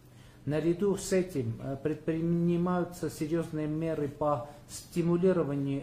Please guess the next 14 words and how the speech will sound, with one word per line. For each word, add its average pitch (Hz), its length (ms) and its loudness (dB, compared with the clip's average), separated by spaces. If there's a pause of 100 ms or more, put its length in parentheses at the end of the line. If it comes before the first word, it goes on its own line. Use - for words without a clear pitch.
(140)
экономики 156 840 -2 (220)
и 165 100 -2
преодолению 165 960 2
тяжёлых 147 640 -2
кризисных 147 720 -4
явлений, 135 640 -2 (400)
неизбежность 165 800 0
которых 160 540 0 (220)
уже 151 280 -4
никто 147 400 -2
не 143 140 -2
ставит 135 480 -2
под 127 200 -4
сомнение. 131 600 -4